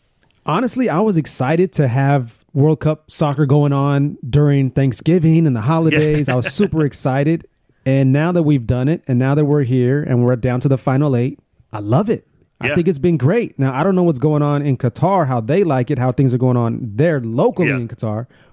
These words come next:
Speaker 1: But me as a viewer, I'm loving it.
Speaker 2: Yeah, it is. It certainly, I was almost like, the, one of my big beefs was I didn't know if I could <laughs> wait the extra months. I so love the World Cup that I was like, "Oh, no, it's all, it's four years as it is.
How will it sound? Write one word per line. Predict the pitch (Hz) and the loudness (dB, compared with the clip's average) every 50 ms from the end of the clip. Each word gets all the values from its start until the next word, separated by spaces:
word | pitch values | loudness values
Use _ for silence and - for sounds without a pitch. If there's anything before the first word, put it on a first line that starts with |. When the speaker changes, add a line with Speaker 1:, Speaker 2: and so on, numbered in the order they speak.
| _ _ - | _ _ -6
Speaker 1:
But | 117 113 208 220 175 - - _ _ _ _ _ _ _ _ _ _ _ _ - | -4 -2 0 0 0 -2 -6 _ _ _ _ _ _ _ _ _ _ _ _ 0
me | 139 180 220 175 | 0 2 2 2
as | 139 101 | 0 0
a | 120 117 | 0 0
viewer, | 101 151 226 226 156 135 123 117 113 - _ _ _ _ _ _ _ _ _ | 2 2 2 4 4 2 0 -2 -4 -8 _ _ _ _ _ _ _ _ _
I'm | - 139 170 147 110 101 98 101 101 107 | -4 -2 0 0 -2 -2 -4 -4 -2 0
loving | 147 226 247 143 127 110 | 0 0 0 0 -2 -2
it. | 101 - - _ _ _ _ | -4 -6 -10 _ _ _ _
Speaker 2:
Yeah, | - 151 208 208 | -6 -4 -2 -2
it | 190 202 | -4 -4
is. | 220 170 139 - | -8 -8 -8 -8
It | 208 202 180 170 139 | -8 -8 -6 -8 -4
certainly, | - 226 226 226 226 220 202 - - - - - - _ - | -4 -4 -4 -4 -6 -8 -8 -10 -12 -16 -20 -20 -16 _ -6
I | 151 180 233 | -4 -4 -2
was | 285 254 214 202 | -4 -6 -6 -6
almost | 214 214 196 190 180 - - 165 | -8 -6 -4 -6 -6 -6 -4 -4
like, | 165 147 131 139 - - _ _ _ _ _ _ _ _ _ _ _ - - _ _ _ | -4 -4 -4 -6 -14 -20 _ _ _ _ _ _ _ _ _ _ _ -20 -20 _ _ _
the, | - 139 135 160 | -12 -10 -8 -4
one | 156 196 240 | -4 -4 -4
of | 247 | -2
my | 247 196 | -4 -4
big | 131 - 190 156 117 | -2 -4 -4 -4 -4
beefs | 110 - 214 220 - - 139 | -6 -6 -6 -8 -8 -8 -4
was | 131 131 123 113 127 | -2 -2 -2 -2 -4
I | - 135 | -6 -6
didn't | 165 196 175 | -6 -6 -6
know | 160 160 | -6 -6
if | 143 - | -6 -6
I | 143 - | -6 -8
could | - - 269 117 107 | -8 -10 -10 -6 -2
<laughs> | |
wait | - 302 - - | -2 -2 -2 -2
the | - 139 | -4 -4
extra | 131 139 135 - 139 131 | -4 -4 -4 -8 -10 -8
months. | 131 151 156 156 131 113 - - - - - - - 113 | -6 -6 -6 -6 -6 -8 -12 -14 -16 -20 -20 -20 -16 -8
I | - 113 135 131 | -6 -4 -4 -4
so | 135 - 160 170 175 | -4 -2 -2 -2 -2
love | 170 156 160 170 185 156 | -2 -2 -2 -2 -2 -2
the | 143 151 | -2 -2
World | 131 123 127 123 104 | 0 0 -2 -2 -2
Cup | - 120 117 117 - - | -2 -4 -4 -4 -4 -4
that | 120 | -4
I | 120 | -4
was | 120 113 107 | -4 -4 -8
like, | 110 107 - | -10 -10 -10
"Oh, | 131 151 151 135 117 | -8 -4 -4 -4 -4
no, | 113 123 139 135 123 113 104 | -4 -2 -2 0 0 -2 -2
it's | 104 - | -4 -4
all, | 143 147 147 | -4 -4 -4
it's | 151 127 - | -6 -10 -10
four | - - 196 196 180 | -6 -2 -2 -2 0
years | 170 175 180 175 139 135 | 0 0 0 0 -2 -2
as | 139 113 113 | -4 -4 -4
it | 117 | -4
is. | 160 185 165 139 123 117 - - | -2 -2 -2 -2 -4 -4 -8 -14